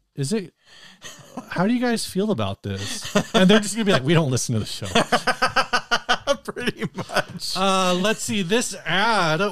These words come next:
Speaker 1: was sent by
Speaker 2: Matthew
Speaker 1: Matthew Good.
Speaker 2: Good. I,
Speaker 1: Matthew Good.
Speaker 2: I'm pretty sure he sent an ad before 'cause I always wanna make a joke that the, the ad is either Matthew great or Matthew not that great.
Speaker 1: Yeah, he di-, he did because I said, like,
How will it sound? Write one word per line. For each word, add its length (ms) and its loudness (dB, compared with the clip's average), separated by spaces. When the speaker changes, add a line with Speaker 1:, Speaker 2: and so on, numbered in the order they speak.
Speaker 1:
was 200 -2
sent 480 -4
by 500 2
Speaker 2:
Matthew 800 2
Speaker 1:
Matthew 20 -6
Good. 720 4
Speaker 2:
Good. 140 -10
I, 100 2
Speaker 1:
Matthew 320 -2
Good. 460 2
Speaker 2:
I'm 220 2
pretty 200 -2
sure 200 0
he 160 0
sent 300 -4
an 120 -6
ad 180 0
before 340 -6
'cause 160 -6
I 60 -2
always 280 -2
wanna 200 -6
make 200 -8
a 60 -10
joke 420 -6
that 220 -4
the, 180 -8
the 140 -16
ad 220 -4
is 140 -8
either 220 -8
Matthew 420 -8
great 320 -10
or 100 -14
Matthew 400 -12
not 280 -12
that 200 -18
great. 160 -8
Speaker 1:
Yeah, 180 2
he 240 -4
di-, 260 -4
he 200 -2
did 340 2
because 320 -2
I 160 0
said, 300 2
like, 200 0